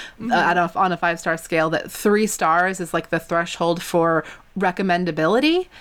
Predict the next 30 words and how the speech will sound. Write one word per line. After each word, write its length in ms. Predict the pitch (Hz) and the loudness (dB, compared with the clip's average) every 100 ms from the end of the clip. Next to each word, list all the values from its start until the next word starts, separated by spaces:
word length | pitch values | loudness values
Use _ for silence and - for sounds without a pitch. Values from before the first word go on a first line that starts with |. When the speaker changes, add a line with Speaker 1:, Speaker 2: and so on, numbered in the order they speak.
| - | -10
Speaker 1:
Mm-hmm. 240 | 240 226 | -8 -2
Speaker 2:
And, 120 | 202 | 0
like, 260 | 202 190 185 | 2 0 0
I 140 | - 233 | 0 0
could 160 | 453 | 2
imagine 360 | 349 190 226 214 | 2 2 2 2
myself 460 | 165 - 175 165 - | 0 0 0 -2 -2
recommending 640 | 185 185 190 180 220 175 | -2 0 2 4 4 4
this 180 | 180 - | 2 2
movie 260 | 208 220 208 | 2 4 4
to 100 | 196 | 4
someone 400 | 208 175 175 185 | 2 4 4 2
Speaker 1:
<laughs> 40 | |
Speaker 2:
as 200 | 190 185 | 2 2
a 60 | 190 | 0
funny, 420 | - 196 190 175 | 0 0 0 -2
silly 340 | 175 196 175 170 | -2 0 2 2
thing 200 | 175 160 | -2 0
to 100 | 165 | 0
watch. 220 | 165 - | 0 -2
So 80 | 202 | -2
maybe 260 | 226 247 | 0 2
I 80 | 208 | 0
have 200 | 185 175 | 2 0
to 80 | 180 | -2
bump 240 | 170 165 | -4 -2
it 60 | 165 | -2
up 140 | 156 | -2
to 140 | - 160 | -2 -6
three 560 | - 170 160 156 151 | -4 -2 2 4 2